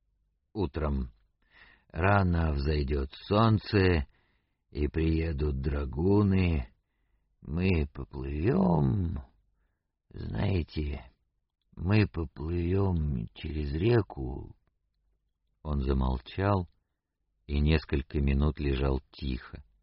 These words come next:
Но внезапно его неподвижное мертвое лицо исказилось гримасой мучительной боли.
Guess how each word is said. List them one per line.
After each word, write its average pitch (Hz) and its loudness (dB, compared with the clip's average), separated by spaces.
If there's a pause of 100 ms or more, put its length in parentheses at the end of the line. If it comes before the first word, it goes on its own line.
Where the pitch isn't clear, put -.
(1200)
Но 85 4
внезапно 117 6
его 113 6
неподвижное 117 6
мертвое 107 8
лицо 120 6
исказилось 107 4
гримасой 110 8
мучительной 123 6
боли. 90 10